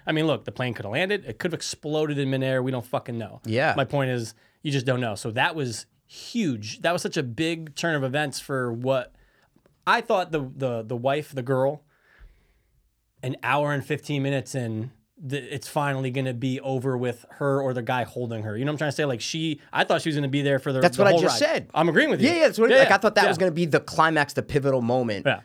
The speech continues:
Speaker 2: of him looking on that screen, you know?
Speaker 1: Absolutely.
Speaker 2: But it wasn't, so
Speaker 1: And did you ever think he was gonna open that door?
Speaker 2: Yeah.
Speaker 1: I thought he was.
Speaker 2: Of course.
Speaker 1: Dude, I'm sitting there going, "No, J G L."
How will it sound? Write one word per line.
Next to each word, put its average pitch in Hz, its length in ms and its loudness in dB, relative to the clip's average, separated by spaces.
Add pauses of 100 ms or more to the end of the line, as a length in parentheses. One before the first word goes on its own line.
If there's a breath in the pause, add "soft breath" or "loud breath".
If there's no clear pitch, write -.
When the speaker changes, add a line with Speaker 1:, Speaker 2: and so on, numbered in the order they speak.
Speaker 2:
of 113 140 2
him 131 180 2
looking 117 260 0
on 104 120 0
that 101 180 -2
screen, 95 380 -6
you 98 100 -2
know? 101 180 2
Speaker 1:
Absolutely. 131 560 0
Speaker 2:
But 113 100 2
it 104 80 0
wasn't, 113 500 0
so 117 380 2
Speaker 1:
And 104 100 2
did 165 140 0
you 233 80 2
ever 220 100 2
think 208 160 -2
he - 20 -2
was 190 80 -4
gonna 202 120 0
open 202 140 -2
that 180 120 0
door? 196 280 -2 (480)
Speaker 2:
Yeah. 120 200 2 (420)
Speaker 1:
I - 60 -8
thought 120 140 -8
he 107 60 -12
was. 127 320 -10
Speaker 2:
Of - 100 -8
course. - 500 -2
Speaker 1:
Dude, 135 140 0
I'm 117 140 -2
sitting 160 180 -2
there 139 100 0
going, 120 220 -6
"No, 170 300 -6
J 110 180 -6
G 101 180 -8
L." 98 280 -10